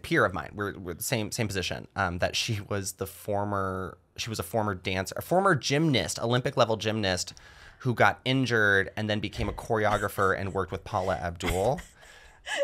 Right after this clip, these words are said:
Speaker 1: And I started this rumor just in my office.
Speaker 2: Was this
Speaker 1: and
Speaker 2: before the internet, so no one could s-,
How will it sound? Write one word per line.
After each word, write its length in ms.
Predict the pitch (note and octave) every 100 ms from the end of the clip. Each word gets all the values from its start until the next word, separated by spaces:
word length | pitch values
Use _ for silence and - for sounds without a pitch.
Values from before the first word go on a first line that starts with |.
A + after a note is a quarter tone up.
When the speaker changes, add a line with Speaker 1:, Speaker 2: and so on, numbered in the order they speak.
| C5+ -
Speaker 1:
And 160 | D#3 C#3+
I 140 | D3
started 340 | D3 E3 D#3 G#3
this 180 | -
rumor 520 | D3 E3 G3+ D#3+ C3 B2+
just 240 | D#3 -
in 80 | D#3
my 120 | C3
office. 720 | - G#2+ B2 E3+ F#3 F#3+ -
Speaker 2:
Was 120 | F4+ F4+
this 120 | C4+
Speaker 1:
and 60 |
Speaker 2:
before 300 | A#4+ B4 G#4+
the 140 | G4 C4
internet, 360 | C4+ D4 D4+
so 140 | C4 -
no 180 | A#3+ A#3
one 240 | A#3+ A#3+
could 120 | C4+
s-, 140 | G#3+